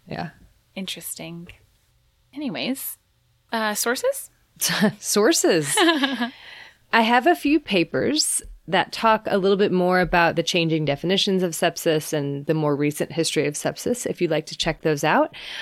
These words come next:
Speaker 1: But let me just shout out again the fantastic book by Lindsay Fitzharris, The Butchering Art, all about Lister, all about early surgery, all about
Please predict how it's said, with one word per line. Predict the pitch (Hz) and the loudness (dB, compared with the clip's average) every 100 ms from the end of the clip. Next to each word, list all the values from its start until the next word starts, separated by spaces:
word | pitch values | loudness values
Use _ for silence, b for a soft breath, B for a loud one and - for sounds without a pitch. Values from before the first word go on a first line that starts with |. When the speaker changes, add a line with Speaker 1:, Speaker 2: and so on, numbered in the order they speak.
| B B | B B
Speaker 1:
But | - 170 - 226 320 - | -8 -4 2 2 2 -4
let | 196 208 - | 0 2 4
me | 208 | 2
just | 175 185 175 | 4 2 2
shout | - 190 185 | 4 4 4
out | 180 180 | 4 4
again | 180 156 170 170 175 - | 2 2 2 4 2 0
the | 160 175 | 0 0
fantastic | - 165 151 151 - 269 294 - 269 254 | 0 0 0 -4 -4 0 0 0 -2 0
book | - 196 190 | 2 0 0
by | - 160 | 0 2
Lindsay | 160 170 175 | 2 2 0
Fitzharris, | 160 165 - 165 151 151 - - | -2 -2 0 0 2 0 -2 -6
The | 151 | -4
Butchering | 151 160 - 156 147 | 0 -2 0 0 0
Art, | 143 135 139 B B B B - | 0 -2 -2 B B B B 0
all | 208 220 | 4 4
about | 208 202 165 | 4 2 2
Lister, | 170 - 165 160 147 | -2 0 2 2 0
all | - 214 | 2 2
about | 208 202 185 - | 4 2 2 2
early | 185 190 185 180 | 4 6 4 4
surgery, | - 175 160 165 160 156 151 | 2 2 2 2 4 4 2
all | - 175 170 | 2 2 2
about | 160 170 160 | 4 2 2